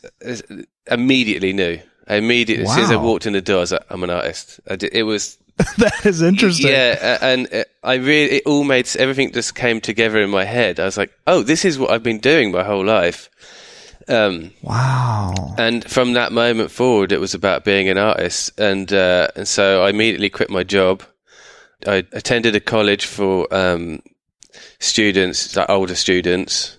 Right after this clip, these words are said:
Speaker 1: who'd left the education system,
Speaker 2: Yeah, yeah.
Speaker 1: basically. So I, I did that for a year. Uh, and then I, I got into university and studied fine art, and then,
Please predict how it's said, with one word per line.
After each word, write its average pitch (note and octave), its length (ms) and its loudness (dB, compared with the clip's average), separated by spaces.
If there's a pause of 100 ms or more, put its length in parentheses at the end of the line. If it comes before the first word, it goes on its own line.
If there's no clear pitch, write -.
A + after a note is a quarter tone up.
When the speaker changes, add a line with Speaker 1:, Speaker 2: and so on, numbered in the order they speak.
(100)
Speaker 1:
who'd G2+ 200 -6
left - 320 -2
the F#2+ 120 2
education F2 500 -2
system, - 180 2
Speaker 2:
Yeah, B2+ 120 2
yeah. G2+ 60 -4
Speaker 1:
basically. G#2+ 540 0 (140)
So G2+ 360 2
I, F#2+ 200 4
I G2+ 40 -2
did A2 240 0
that G2 180 0
for G#2+ 120 0
a G2 40 4
year. F#2+ 480 2 (580)
Uh, G#2 360 0
and G#2 120 0
then G2+ 140 2
I, G2 260 2
I G2 40 -6
got E2+ 160 0
into G#2 180 -4
university F#2+ 480 0
and F#2 80 -4
studied F2+ 260 0
fine F#2 320 0
art, F2+ 260 2
and G2 160 -4
then, F#2 320 0